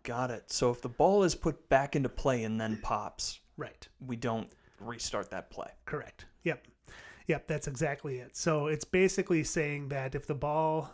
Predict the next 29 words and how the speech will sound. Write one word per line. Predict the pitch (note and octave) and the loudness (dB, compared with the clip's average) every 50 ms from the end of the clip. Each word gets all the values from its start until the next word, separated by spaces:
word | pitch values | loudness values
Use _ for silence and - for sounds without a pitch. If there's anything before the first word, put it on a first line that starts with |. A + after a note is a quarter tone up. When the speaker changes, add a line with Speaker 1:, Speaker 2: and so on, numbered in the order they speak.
| - | -14
Speaker 2:
bursts, | - C#3+ - D3 C#3+ D3 F3+ F3 - - - - - - | -12 -6 -4 -2 -2 -2 -2 -4 -4 -10 -8 -10 -10 -6
which | D3+ C#3+ C3+ - | -6 -6 -6 -4
I've | D#3 C#3+ E3+ F3+ D#3+ | -4 -4 -2 -2 -4
never | D#3+ C#3 B2+ B2+ | -6 -8 -8 -10
seen | B2+ - - C#3 C3+ C3+ D#3+ | -12 -10 -8 -6 -6 -4 -4
that, | F3+ F#3 F3+ - | -4 -6 -4 -4
but | C#3 B2 | -2 0
I | |
Speaker 1:
No. | C#3+ D#3+ F3 | 2 2 0
Speaker 2:
suppose | C#3 A#2 - C3 B2+ C3+ D#3 | 0 -2 -6 -8 -8 -8 -8
it | - | -2
could | - A3+ A3+ | 2 2 2
happen. | - - D3+ D3+ - A3 G#3 | 2 0 -6 -2 2 2 2
<laughs> | E3 C3+ E3+ | 2 6 6
Speaker 1:
I | G3+ C#3+ C#3 | 8 6 6
guess. | C3+ C3+ B2+ E3+ F3+ B2+ B2+ - - - - | 4 4 4 4 4 4 2 0 0 2 2
Speaker 2:
Um, | D#3 C#3+ C3+ C3+ B2+ C3 C3 - _ _ | 2 2 2 0 -2 -4 -6 -8 _ _
then | - D3+ C#3+ C#3 C#3 C3+ C3+ | -4 -2 -2 0 -2 -2 -4
you | D3 D3+ C#3+ C#3 | -4 -4 -4 -4
basically | B2+ - C3+ C3+ C3 - D3+ - - C#3 C3 | 0 0 0 0 0 -2 -6 -4 -4 -4 -4
stop | - - - C3+ B2+ B2+ - | -4 -4 -4 -4 -4 -4 -6
the | D3+ | -8
game | C3+ C3 C3 B2 A#2+ C3 C#3 D3+ | -6 -6 -6 -6 -6 -6 -8 -8
and | C#3+ B2+ B2 A#2+ A#2+ A#2+ B2 B2+ | -8 -8 -8 -8 -8 -8 -8 -10
you | A#2 A#2 A2+ A2+ A#2 A#2 A#2 A#2+ B2 B2+ C3 B2+ - - - | -10 -10 -8 -6 -6 -6 -6 -6 -8 -8 -8 -10 -12 -16 -12
get | - C3 A#2+ | -10 -6 -6
a | A#2+ | -2
new | B2+ D3 E3+ F3 | 0 0 4 4
ball | G#3 A3+ B3+ B3+ - - - | 4 4 4 2 -4 -8 -10